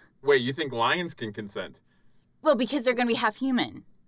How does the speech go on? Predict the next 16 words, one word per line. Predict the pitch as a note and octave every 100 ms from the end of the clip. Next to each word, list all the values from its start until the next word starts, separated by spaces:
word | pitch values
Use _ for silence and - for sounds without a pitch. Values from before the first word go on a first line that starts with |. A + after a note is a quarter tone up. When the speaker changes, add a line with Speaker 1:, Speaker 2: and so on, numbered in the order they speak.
| _ _ - - _ -
Speaker 1:
They're | B3+
gonna | C#4+ D#4
be | D4
Speaker 2:
Okay, | D4
okay. | D#4+
Speaker 1:
werelions, | D4+ B3+ G3 D3+ A2 F#2+
Speaker 2:
But | F#3 G#3
Speaker 1:
in |
a | G#3+
Speaker 2:
that, | G#3+
oh, | G3+
so | G3+ G3
Speaker 1:
sense. | F3+
Speaker 2:
just | E3+
a | E3+
hybrid | F3 F3+ F3+ F#3 F3+